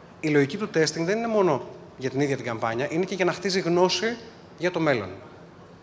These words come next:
Και φυσικά, μην προσπαθείτε να ξαναφτιάξετε τον τροχό κάθε φορά που τρέχετε μια καμπάνια. Πιθανότατα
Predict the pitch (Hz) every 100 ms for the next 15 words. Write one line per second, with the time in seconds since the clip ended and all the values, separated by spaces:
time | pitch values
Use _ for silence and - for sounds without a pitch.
0 | - - - - - - - - - -
1 | - 143 143 185 233 233 170 180 180 170
2 | 190 175 165 151 - 175 170 170 170 170
3 | 147 143 - 165 165 160 165 151 147 139
4 | 143 135 131 127 120 120 101 95 - -
5 | - - - 139 139 170 175 180